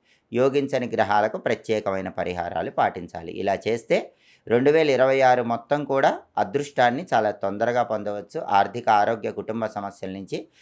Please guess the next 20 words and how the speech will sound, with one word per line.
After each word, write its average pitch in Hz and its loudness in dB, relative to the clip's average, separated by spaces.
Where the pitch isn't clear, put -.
సులభంగా 101 0
బయటపడవచ్చు. 90 -4
కాబట్టి 104 2
ద్వాదశ 123 2
రాశుల 120 2
వాళ్ళకి 107 0
ఈ 127 0
నాలుగు 151 4
గ్రహాల 143 6
సంచారంలో 123 2
వచ్చే 113 0
మార్పును 131 2
బట్టి 101 -4
ఏ 120 4
గ్రహాలు 123 4
యోగిస్తున్నాయో, 139 -2
ఏ 143 2
గ్రహాలు 123 0
యోగించటం 107 -4
లేదో, 85 -8